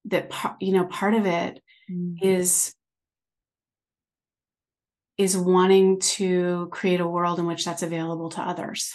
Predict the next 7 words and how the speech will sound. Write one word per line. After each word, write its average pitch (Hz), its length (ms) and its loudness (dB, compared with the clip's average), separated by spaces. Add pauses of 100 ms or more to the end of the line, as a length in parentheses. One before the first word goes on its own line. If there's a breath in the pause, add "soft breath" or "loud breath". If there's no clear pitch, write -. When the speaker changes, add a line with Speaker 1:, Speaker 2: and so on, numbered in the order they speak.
(520)
Speaker 2:
Mm-hmm. 139 800 0 (1000)
Speaker 1:
And, 185 560 4
and 185 120 4
so 190 140 2
some 190 280 2
of 196 120 4
that, 175 380 0